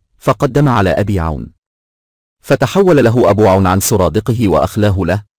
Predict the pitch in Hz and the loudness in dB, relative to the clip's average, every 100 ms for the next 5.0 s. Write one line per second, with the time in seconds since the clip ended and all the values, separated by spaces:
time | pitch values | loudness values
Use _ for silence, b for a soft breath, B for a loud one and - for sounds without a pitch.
0 | _ - 107 139 165 139 123 113 95 98 | _ -2 0 2 0 0 0 0 0 0
1 | 95 104 80 92 110 85 82 - 101 120 | 0 0 0 0 0 0 -2 -2 -6 -4
2 | 110 101 104 - 92 110 - 98 101 92 | -6 -4 -4 -2 -2 -2 -2 -4 -2 -4
3 | 104 95 - 90 107 117 95 85 85 127 | -2 -2 -2 -2 -2 -2 0 0 -2 -4
4 | 113 87 78 80 - 110 - 123 - | -2 -2 -2 -4 -6 -8 -6 -8 -8